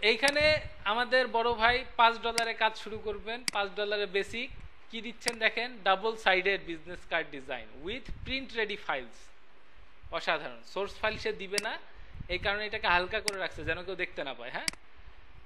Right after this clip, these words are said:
concept একটা হবে print ready double sided, ওয়ান ডে delivery। ভাই ওয়ান ডে delivery, ওয়ান days কেন ভাই? ওয়ান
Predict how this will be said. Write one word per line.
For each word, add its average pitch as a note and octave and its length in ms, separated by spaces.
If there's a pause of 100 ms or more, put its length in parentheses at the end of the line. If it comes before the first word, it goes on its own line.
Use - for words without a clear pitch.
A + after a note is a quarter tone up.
(120)
concept A3+ 440 (100)
একটা - 280
হবে G#3+ 180 (140)
print G#3+ 320
ready A3 200 (140)
double F3+ 280
sided, B2+ 300 (520)
ওয়ান F#3+ 240
ডে A3+ 120
delivery। D#3+ 420 (100)
ভাই E3+ 120 (140)
ওয়ান F#3+ 220 (180)
ডে G3 100 (160)
delivery, D3+ 460
ওয়ান F3 140 (100)
days A3 160 (120)
কেন D3+ 120 (100)
ভাই? D#3+ 120 (2000)
ওয়ান F#3 160